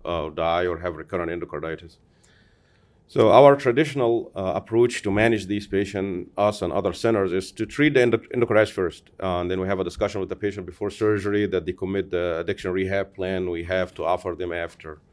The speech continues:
And, uh, we'll take a look in the <coughs> national outcomes or trend with that approach that has been going maybe through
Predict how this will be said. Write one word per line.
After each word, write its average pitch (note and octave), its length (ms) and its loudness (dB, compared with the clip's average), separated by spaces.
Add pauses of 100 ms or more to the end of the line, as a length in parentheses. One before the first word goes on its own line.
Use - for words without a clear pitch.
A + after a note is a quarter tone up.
(840)
And, G#2+ 340 0
uh, G2+ 160 4
we'll A#2+ 80 4
take E3 240 4
a C#3+ 60 6
look C#3+ 180 6
in A2 120 4
the G2 280 2 (160)
<coughs> - 220 4
national A2 520 4
outcomes F#2 640 0
or E2+ 340 -6
trend G#2 640 2
with F#2 220 -2
that G2 240 0
approach F#2 460 -4
that E2 180 -8
has F2 160 -6
been F#2 180 -6
going F#2+ 380 2
maybe F2 340 -2
through E2+ 320 -10